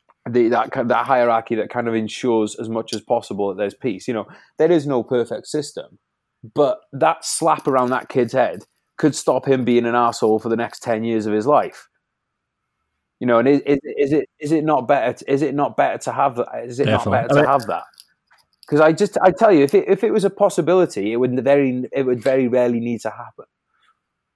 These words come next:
Speaker 2: Would you say it's probably more that when it's war zones and things like that, it's away, it's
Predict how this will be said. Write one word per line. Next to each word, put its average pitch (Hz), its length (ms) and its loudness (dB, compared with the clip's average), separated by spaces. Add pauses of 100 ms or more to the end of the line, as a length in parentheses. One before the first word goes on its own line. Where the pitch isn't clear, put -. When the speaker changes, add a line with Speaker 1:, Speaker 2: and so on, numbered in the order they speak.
(440)
Speaker 2:
Would 143 160 0
you 151 80 2
say 190 320 2
it's - 240 -2
probably 131 640 2
more 127 580 0
that 107 380 0 (800)
when 123 340 4
it's 117 460 0
war 123 440 2
zones 110 440 2
and 101 120 0
things 104 300 -2
like 101 120 -2
that, 104 380 0
it's - 360 -6
away, 113 520 2
it's - 300 -4